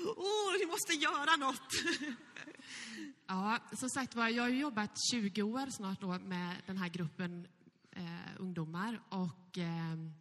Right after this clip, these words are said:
Speaker 2: egentligen så var det väl så att, eh, för ett år sedan ungefär så började vi se konsekvenserna av de politiska beslut som togs i slutet av tjugohundrafemton.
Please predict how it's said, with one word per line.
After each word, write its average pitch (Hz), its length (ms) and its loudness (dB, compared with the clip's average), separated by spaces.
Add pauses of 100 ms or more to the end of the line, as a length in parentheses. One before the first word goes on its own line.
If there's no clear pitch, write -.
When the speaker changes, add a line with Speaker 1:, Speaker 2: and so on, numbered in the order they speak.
(840)
Speaker 2:
egentligen 202 720 0
så 233 200 -2
var 220 260 0
det 190 100 0
väl 185 300 2
så 175 320 -2
att, - 560 -6
eh, 175 160 0
för 190 220 0
ett - 180 -4
år 311 380 -2
sedan 233 140 -4
ungefär 208 540 -2
så - 160 -6
började 196 360 2
vi 180 180 -2
se 165 440 -4 (140)
konsekvenserna 180 1300 -6
av 185 320 -4
de 165 240 -4
politiska 170 680 -6
beslut 185 540 -4
som 185 200 -6
togs 170 460 -8
i 175 100 -10
slutet 165 440 -10
av 170 180 -10
tjugohundrafemton. 165 960 -10